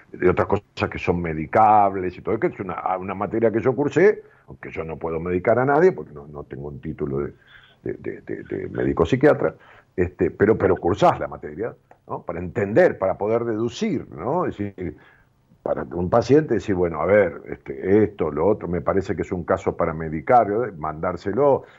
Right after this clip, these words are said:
Yo cuando le mando un paciente a él para alguna medicación, le digo, mira, a mí me parece que esto es tal y tal cosa, ¿pero por qué? No para enseñarle,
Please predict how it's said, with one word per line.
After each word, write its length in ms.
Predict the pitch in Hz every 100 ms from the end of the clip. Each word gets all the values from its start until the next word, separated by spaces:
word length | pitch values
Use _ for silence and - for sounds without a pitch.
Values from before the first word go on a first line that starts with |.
| _
Yo 160 | - 95
cuando 240 | 95 87
le 120 | 90 90
mando 380 | 123 139 113 98
un 100 | 85
paciente 420 | 85 104 92 92
a 80 | 110
él 220 | 123 104
para 180 | 80 78
alguna 240 | 98 98
medicación, 460 | 98 95 98 147 117
le 60 |
digo, 100 | 117
mira, 160 | 117 101
a 20 |
mí 120 | 127
me 100 | 135
parece 340 | - 107 127 113
que 100 | 117
esto 160 | -
es 100 | 104
tal 160 | 113 113
y 60 | 104
tal 180 | 98
cosa, 260 | 135 135 - _
¿pero 180 | - 151
por 160 | 185 -
qué? 220 | 120 73 - _
No 320 | - 117 147 120
para 160 | 98
enseñarle, 680 | 90 - 117 160 135 92